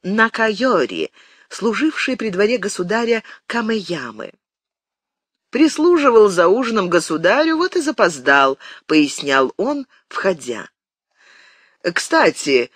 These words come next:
по пути сюда я видел на углу проезда Оамия весьма загадочную карету с плетёным кузовом. Заглянул внутрь, а там полным-полно слуг спят в повалку, а вол привязан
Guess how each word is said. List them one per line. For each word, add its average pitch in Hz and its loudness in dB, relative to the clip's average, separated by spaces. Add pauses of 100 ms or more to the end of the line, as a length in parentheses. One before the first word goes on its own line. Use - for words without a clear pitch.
(220)
по 214 2
пути 262 -2
сюда 302 2
я 247 4
видел 240 2
на 220 2
углу 220 0
проезда 220 2 (360)
Оамия 220 2
весьма 190 -4
загадочную 339 -2
карету 226 4 (200)
с - -12
плетёным 240 2
кузовом. 127 -4
Заглянул 247 0
внутрь, 359 0 (280)
а - 0
там 294 2
полным-полно 254 2
слуг 226 -4
спят 226 0
в - -20
повалку, 135 2 (260)
а 151 4
вол 269 4
привязан 269 0